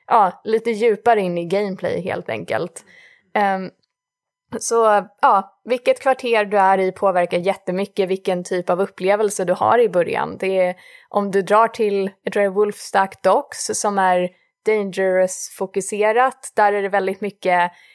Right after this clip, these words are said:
hänga med sjömän och du kan hålla på och smuggla saker och ge dig in i olika fight clubs och liknande.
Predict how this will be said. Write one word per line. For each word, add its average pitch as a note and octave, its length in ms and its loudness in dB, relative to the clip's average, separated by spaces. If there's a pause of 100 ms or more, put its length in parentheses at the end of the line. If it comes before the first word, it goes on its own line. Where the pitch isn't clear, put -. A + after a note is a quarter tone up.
(140)
hänga A3 320 0
med G#3 160 -2
sjömän G#3 800 2
och G3+ 80 -2
du G3 100 -4
kan F#3+ 500 -4
hålla G3 280 -2
på G3 100 -8
och F#3+ 60 -4
smuggla G#3+ 520 0
saker G3+ 840 0
och F3+ 300 2 (300)
ge G#3 160 2
dig G3+ 80 0
in G3 140 -4
i G3 80 -2
olika F#3+ 360 -2
fight G3 400 0
clubs G3 440 0
och G3 80 -2
liknande. F3+ 800 -2